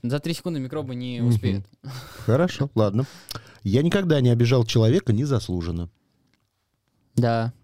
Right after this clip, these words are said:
Speaker 2: Было?
Speaker 1: Нет, не, ну, в
Speaker 2: Не
Speaker 1: смысле,
Speaker 2: было.
Speaker 1: вы сказали: «Я никогда не обижал человека». Да, значит, я никогда
Speaker 2: Вот
Speaker 1: не
Speaker 2: вы
Speaker 1: обижал.
Speaker 2: меня ответами как раз. Я вас путаю в формулировку, вы меня ответами всегда путаете.
Speaker 1: Хорошо,
Speaker 2: Ладно.
Speaker 1: давайте я буду говорить: «Я не делал».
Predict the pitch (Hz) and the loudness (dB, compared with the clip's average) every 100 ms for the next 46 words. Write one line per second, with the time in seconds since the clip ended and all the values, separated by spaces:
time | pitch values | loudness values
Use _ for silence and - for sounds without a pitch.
0 | _ - 113 165 113 120 117 - 113 117 | _ -2 2 2 0 0 -2 0 -2 0
1 | 107 120 90 147 151 110 127 - 120 113 | 0 0 0 0 0 -2 -2 -2 -4 -2
2 | 143 156 143 135 147 131 117 117 127 123 | -2 -2 -2 -2 -2 0 0 -2 -2 -2
3 | 101 - 120 113 92 101 107 131 131 120 | -4 -4 -2 -2 -2 -4 -4 -2 -2 0
4 | 117 113 123 120 127 120 113 110 98 90 | 2 2 4 4 4 4 2 0 0 -2
5 | 101 95 101 127 120 - 120 117 123 127 | -2 0 2 2 2 0 2 2 4 4
6 | 147 202 - 92 127 120 104 92 85 80 | 4 2 0 0 2 4 2 0 -2 -4
7 | - 82 80 78 - 117 120 120 117 113 | -8 -8 -8 -10 -10 -8 -8 -6 0 4
8 | 110 101 117 113 101 104 110 107 104 104 | 4 2 0 0 -4 -8 -6 -6 -8 -8
9 | 110 113 107 104 92 - | -8 -6 -8 -8 -10 -12